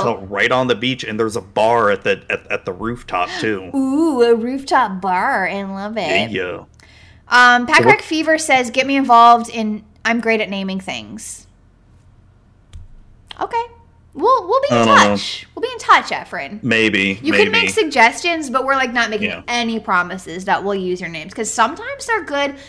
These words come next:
Speaker 2: sometimes they're wild. You know, I'm, I'm gonna say, like, Efren named this podcast Magic for Normies.
Speaker 1: Did he?
Speaker 2: Right?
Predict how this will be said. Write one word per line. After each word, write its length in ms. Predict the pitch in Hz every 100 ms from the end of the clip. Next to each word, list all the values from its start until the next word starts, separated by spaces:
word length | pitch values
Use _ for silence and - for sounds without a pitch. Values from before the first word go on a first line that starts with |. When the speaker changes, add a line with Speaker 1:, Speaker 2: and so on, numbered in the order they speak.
| -
Speaker 2:
sometimes 640 | - 269 247 247 226 208
they're 120 | 196
wild. 380 | 185 160 151 185 - -
You 140 | - 311
know, 320 | 311 294 -
I'm, 300 | 277 330 349 - -
I'm 160 | 277 349
gonna 160 | 339
say, 240 | 277 302 269
like, 360 | 220 - -
Efren 400 | 247 302 370 311
named 320 | 220 190 185 175
this 300 | 208 220 -
podcast 960 | - 185 170 - - 78 - - - -
Magic 320 | 202 196 180
for 100 | -
Normies. 640 | 151 160 - - - - - _ _ _ 107
Speaker 1:
Did 120 | 131
he? 60 |
Speaker 2:
Right? 300 | 240 359 466